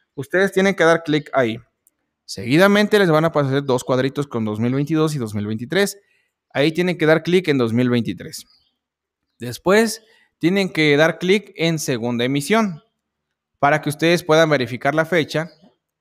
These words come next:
tienen que ir nuevamente entonces a becas emitidas, donde se muestra la fecha del pago respectiva. En este apartado podrás ver los periodos de pago y el estado actual en el semáforo del buscador de estatus, que se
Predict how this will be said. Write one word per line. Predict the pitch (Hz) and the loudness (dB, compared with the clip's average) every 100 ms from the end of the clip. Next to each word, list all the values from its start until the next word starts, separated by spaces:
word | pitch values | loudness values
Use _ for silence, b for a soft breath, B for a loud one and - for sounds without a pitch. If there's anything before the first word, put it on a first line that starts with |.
| _ _ _ _ _ _ | _ _ _ _ _ _
tienen | - 139 156 | -4 -2 -2
que | 151 | -2
ir | 123 117 143 151 | -4 -2 0 2
nuevamente | 139 143 139 143 147 | 2 4 2 0 -2
entonces | 143 135 151 123 | -4 -6 -4 -4
a | |
becas | 104 - 117 - | -4 -4 -6 -6
emitidas, | - 120 127 139 196 185 - | -6 -4 -2 -2 0 0 -2
donde | 151 143 139 | -2 0 2
se | 120 | 0
muestra | 123 135 160 156 135 | 0 0 0 0 -2
la | - 117 113 | 0 -4 -6
fecha | - 165 214 | -4 -6 -2
del | 185 143 | -4 0
pago | 143 147 | 0 2
respectiva. | 147 - 151 165 156 151 156 _ _ _ _ _ | 0 -4 -6 -2 0 0 -4 _ _ _ _ _
En | - 123 | -6 -4
este | 120 - | -4 -4
apartado | 120 135 135 147 147 143 | -4 -4 0 2 2 0
podrás | 127 127 123 | 0 0 0
ver | 131 | -2
los | 123 - | -2 -4
periodos | 117 127 147 165 | -2 2 2 0
de | 190 | 0
pago | 170 160 170 - _ _ _ | 2 4 2 0 _ _ _
y | - 160 | 2 4
el | 190 | 6
estado | 160 127 - 139 127 127 | 4 0 -2 2 4 4
actual | 127 - 123 127 - | 2 0 2 2 -2
en | 135 | -6
el | 113 | -6
semáforo | - 110 110 120 123 | -10 -10 -8 -6 -6
del | 113 | -6
buscador | 101 107 104 | -10 -8 -6
de | 107 | -6
estatus, | - 165 160 | -2 -4 -4
que | - 165 | -6 -4
se | 185 165 | -4 -4